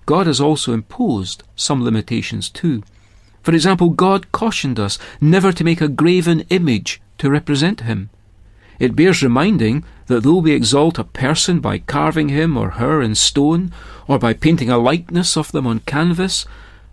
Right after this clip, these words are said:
attempting the same for God, we are warned in the Bible, only reduces God and is therefore wrong.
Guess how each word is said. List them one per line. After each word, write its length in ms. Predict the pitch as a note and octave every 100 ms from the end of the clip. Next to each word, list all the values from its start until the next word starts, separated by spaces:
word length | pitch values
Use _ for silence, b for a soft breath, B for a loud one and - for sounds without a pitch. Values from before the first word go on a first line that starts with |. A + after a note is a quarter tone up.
| -
attempting 420 | - A#3+ B3+ D#3
the 100 | C3
same 280 | - G3 G3+
for 180 | D3+ C3
God, 460 | B2 C4+ A2 A#2+ - B B
we 100 | C#3
are 60 | C3
warned 280 | B2+ D3+ C3+
in 100 | C3+
the 40 |
Bible, 360 | B2+ C3+ C3 C#3+ B B
only 280 | G3+ G#3 G3+
reduces 640 | F3 D3 G3+ A#3 - D3+
God 380 | B2 B2 G#2 G2 - - - -
and 140 | B2+
is 120 | B2+
therefore 380 | C3+ A#2+ C3 B2
wrong. 440 | C3+ D3+ A2+ G2+